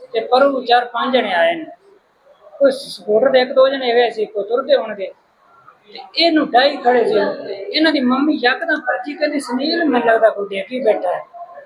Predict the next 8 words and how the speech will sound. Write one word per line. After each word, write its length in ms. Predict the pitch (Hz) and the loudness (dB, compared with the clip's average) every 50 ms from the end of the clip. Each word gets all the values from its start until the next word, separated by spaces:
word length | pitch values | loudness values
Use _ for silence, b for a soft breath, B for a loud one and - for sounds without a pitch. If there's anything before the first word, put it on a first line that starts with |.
| _ _ _ _ _ _ | _ _ _ _ _ _
ਤੇ 60 | 247 240 220 214 208 196 | 4 4 6 4 2 2
ਇਹਨੇ 300 | 208 254 269 277 254 214 | 0 0 0 0 2 4
ਰੌਲਾ 240 | 214 220 233 247 240 | 4 6 6 6 4
ਪਾਇਆ, 220 | 247 233 220 214 | 4 4 2 2
ਭੱਜੀ 500 | 208 - 214 247 254 240 240 233 208 170 | 2 -2 -6 -6 -6 -8 -8 -6 -6 -6
ਹੈ। 60 | - - - _ _ _ _ _ _ _ _ _ _ - - - - - _ _ _ _ _ | -6 -10 -16 _ _ _ _ _ _ _ _ _ _ -14 -14 -14 -16 -20 _ _ _ _ _
ਤੇ 320 | 247 233 220 214 202 202 | 4 4 6 4 2 2
ਉਹਦੇ 640 | - - - - 240 262 269 254 262 254 247 - | 0 -2 -6 -6 -4 -4 0 4 4 4 4 2